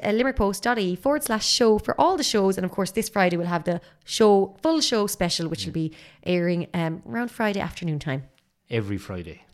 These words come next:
Speaker 1: Every single Friday.
Speaker 2: That's the one. Megan, thanks very much, and enjoy the game on the weekend.
Speaker 1: Go míle maith agat.
Speaker 2: This week's podcast is brought to you by Foot Solutions, with the Limerick Podiatry Centre on two O'Connell Street, Limerick, open every Saturday.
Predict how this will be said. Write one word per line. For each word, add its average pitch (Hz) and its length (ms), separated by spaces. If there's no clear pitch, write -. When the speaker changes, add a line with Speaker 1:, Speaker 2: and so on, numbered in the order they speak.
Speaker 1:
Every 208 320
single 180 280
Friday. 156 360
Speaker 2:
That's - 160
the 117 80
one. 95 260
Megan, 117 240
thanks 123 220
very 113 120
much, 123 220
and 113 120
enjoy 127 220
the 131 80
game 139 280
on 131 80
the 139 40
weekend. 143 380
Speaker 1:
Go 175 100
míle 240 140
maith 330 200
agat. 302 140
Speaker 2:
This - 160
week's 110 160
podcast 117 500
is 101 140
brought 113 260
to 117 140
you 107 120
by 113 400
Foot - 240
Solutions, 101 840
with 113 140
the 95 80
Limerick 160 340
Podiatry 143 480
Centre 131 420
on 101 300
two 180 320
O'Connell 113 320
Street, 101 280
Limerick, 95 440
open 104 320
every 113 320
Saturday. - 580